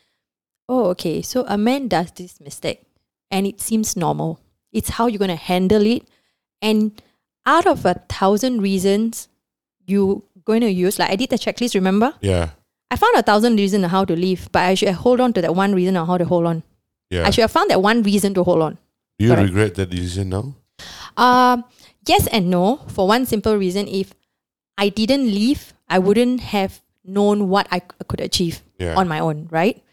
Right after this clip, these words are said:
Speaker 1: But right now is the right time for me to settle down because I've achieved whatever I wanted and it's appropriate for me to settle down.
Speaker 2: So technically, you're saying you're open to dating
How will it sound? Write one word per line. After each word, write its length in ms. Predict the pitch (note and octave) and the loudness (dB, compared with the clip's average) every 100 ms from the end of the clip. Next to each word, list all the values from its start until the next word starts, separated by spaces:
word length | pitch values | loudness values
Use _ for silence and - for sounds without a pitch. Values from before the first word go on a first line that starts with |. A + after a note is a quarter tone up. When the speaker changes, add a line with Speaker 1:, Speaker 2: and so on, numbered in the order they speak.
| _ _ _ _ - | _ _ _ _ -2
Speaker 1:
But 200 | A#3+ - _ _ _ _ _ _ _ _ | 0 -2 _ _ _ _ _ _ _ _
right 200 | A3+ C#4 | -4 -2
now 440 | A3+ G#3+ A3 C#4+ - _ | 0 2 2 0 -6 _
is 180 | A3 - | -6 -2
the 160 | F3+ | 0
right 220 | F3 F#3+ - | 0 -2 -4
time 240 | G3+ G3+ | -4 -2
for 140 | F#3 | -2
me 100 | E3+ F3+ | -4 -4
to 100 | E3 | -4
settle 260 | D#3+ E3 | -4 -4
down 300 | E3 D#3 A#3+ - _ | -2 -2 -2 -4 _
because 320 | F3 - F#3 | -4 -2 -2
I've 140 | - - | -2 -6
achieved 320 | F#3+ G#3+ - | -8 -10 -12
whatever 440 | E3+ G3 G#3 A3+ | -4 -2 0 0
I 140 | A#3 F#3+ | 2 2
wanted 520 | E3 E3 F3 A3 - - _ _ _ _ _ _ | 0 -2 0 -2 -4 -18 _ _ _ _ _ _
and 380 | G3 F#3+ G3 F#3+ | 0 2 0 -2
it's 180 | G3+ - | -6 -6
appropriate 440 | - G3+ A3+ A3 | -2 0 2 0
for 120 | - F#3 | 0 0
me 160 | G3+ | 2
to 100 | G3 | 0
settle 300 | E3 D#3+ E3+ | -2 0 0
down. 300 | E3+ C#3+ A3 | 0 -2 -4
Speaker 2:
So 180 | B3 G2+ | -2 -4
technically, 680 | - A#2+ B2+ A2 A2 A2+ A2+ | -2 -4 -4 -4 -2 0 0
you're 160 | F2+ E2+ | 0 -2
saying 300 | F#2+ G2 F#2 | -4 -6 -4
you're 140 | F2+ | -2
open 280 | G2+ - A2 | -2 -2 -4
to 60 | |
dating 520 | E2+ F#2 - F#2+ D#2+ | -2 -4 -4 -6 -6